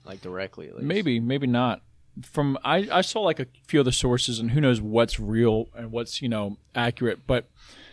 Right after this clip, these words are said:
Speaker 2: they said that he was dealing with, obviously, some other health issues, like his, uh, large intestine being removed for some, like, disease that he might have been hereditary with for his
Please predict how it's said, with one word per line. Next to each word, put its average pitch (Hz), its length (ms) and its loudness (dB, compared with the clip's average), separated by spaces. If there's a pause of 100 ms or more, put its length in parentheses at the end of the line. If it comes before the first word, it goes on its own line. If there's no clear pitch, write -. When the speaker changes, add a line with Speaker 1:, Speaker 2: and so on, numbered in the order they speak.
(160)
Speaker 2:
they 131 120 8
said 147 300 6
that 131 120 2
he 127 120 4
was 117 220 4
dealing 123 480 6
with, 117 280 6
obviously, 135 540 2
some 117 260 0
other 123 180 4
health 123 280 4
issues, 120 320 0
like 113 200 0
his, 107 380 -2
uh, 107 380 0
large 120 260 4
intestine 120 480 0
being 117 200 2
removed 117 360 2
for 117 120 -8
some, 110 220 -2
like, 107 200 -4 (1160)
disease 120 520 4
that 123 120 0
he 117 100 2
might 117 200 4
have 110 140 0 (380)
been 123 140 6
hereditary 117 580 4
with 113 440 2 (460)
for 101 280 -2
his 98 360 -4